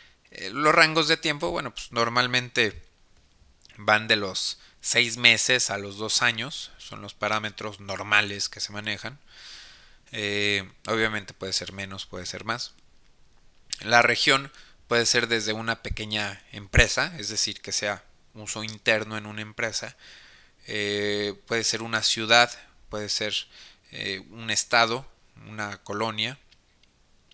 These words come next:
eh, puede ser un, un país, un país entero, puede ser un continente, o puede ser todo el mundo,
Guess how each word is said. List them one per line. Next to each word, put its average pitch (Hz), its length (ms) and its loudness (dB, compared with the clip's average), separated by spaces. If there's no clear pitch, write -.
eh, 95 80 -20
puede 104 240 -6
ser 110 180 -2
un, 113 340 -12
un 107 180 -16
país, 113 640 -4
un 107 100 -20
país 104 300 -8
entero, 117 360 -2
puede 117 140 0
ser 117 140 -2
un 117 140 -10
continente, 120 880 -2
o 131 260 4
puede 120 220 4
ser 113 240 2
todo 120 300 4
el 120 100 2
mundo, 135 540 -2